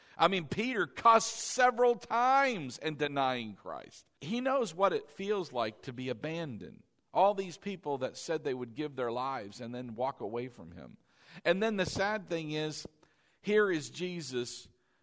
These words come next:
being put on the spot, and all these people he created. You wouldn't be here if it wasn't for him, and yet you're accusing him of these things just so they could ultimately destroy him.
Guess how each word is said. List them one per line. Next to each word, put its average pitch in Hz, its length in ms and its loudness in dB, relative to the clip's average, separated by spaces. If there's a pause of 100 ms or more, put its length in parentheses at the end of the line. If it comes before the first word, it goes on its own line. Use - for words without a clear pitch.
(160)
being 160 320 0
put 214 300 0
on 180 160 4
the 147 80 -2
spot, 151 580 0 (840)
and 143 100 0
all 180 240 4
these 170 240 -8
people 180 360 -8
he 160 160 -10
created. - 680 -6 (1200)
You 165 160 -10
wouldn't 151 360 -6
be 180 220 -6
here 117 260 -4
if - 140 -10
it - 100 -12
wasn't 101 420 -6
for 98 120 -10
him, 107 380 -6 (260)
and 139 180 -2
yet 147 180 0
you're 135 200 -2
accusing 127 600 -8
him 131 260 -6
of 98 140 -6
these 104 220 -8
things 104 360 -10 (280)
just 147 220 -4
so 135 80 -8
they 117 140 -2
could 113 160 -2
ultimately 113 580 -2
destroy 117 560 -2
him. 95 240 -10